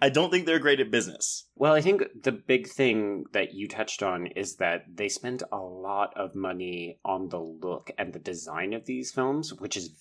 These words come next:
Speaker 2: very, like, late nineties, early two thousands. Like, they were going for the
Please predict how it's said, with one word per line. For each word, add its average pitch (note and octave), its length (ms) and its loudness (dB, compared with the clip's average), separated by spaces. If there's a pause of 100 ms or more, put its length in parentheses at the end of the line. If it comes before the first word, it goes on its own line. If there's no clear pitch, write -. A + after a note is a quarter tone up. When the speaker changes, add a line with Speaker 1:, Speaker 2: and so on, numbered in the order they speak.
Speaker 2:
very, F#2+ 720 0 (400)
like, E2+ 80 -10
late F2 220 -6
nineties, E2 440 -10
early D#2+ 280 -8
two E2 160 -10
thousands. - 520 -8
Like, - 240 -6 (280)
they F#2 180 2
were G2+ 140 0
going G2 320 0
for F2 340 -4
the D#2+ 180 -16